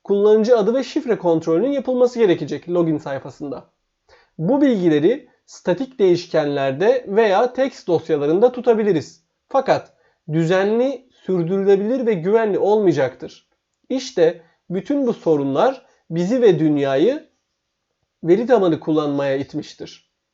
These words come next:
Peki veri tabanı nedir? Veri tabanı ya da İngilizce database kavramı verilerin güvenle belirli bir düzene göre depolandığı ve aynı anda birden fazla kullanıcı tarafından kullanılabilen sistemlere verilen genel bir isimdir.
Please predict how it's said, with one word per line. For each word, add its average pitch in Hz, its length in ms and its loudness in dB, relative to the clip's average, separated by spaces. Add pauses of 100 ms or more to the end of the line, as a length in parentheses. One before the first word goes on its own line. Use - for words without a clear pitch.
(320)
Peki 233 260 -4
veri 254 220 2
tabanı 202 340 2
nedir? 147 480 -2 (1000)
Veri 262 220 4
tabanı 202 520 2
ya 185 180 0
da 202 120 0
İngilizce 208 520 0
database 196 480 0
kavramı 147 580 0 (280)
verilerin 214 640 2
güvenle 190 800 0
belirli 196 480 2
bir 208 200 -2
düzene 196 340 2
göre 175 400 2
depolandığı 170 920 2 (460)
ve 196 160 0
aynı 254 360 4
anda 175 260 2
birden 208 320 2
fazla 175 300 0
kullanıcı 202 400 0
tarafından 143 540 -4
kullanılabilen 165 840 2 (320)
sistemlere 196 720 -2
verilen 170 400 2
genel 190 360 2
bir 254 60 -4
isimdir. 156 600 -2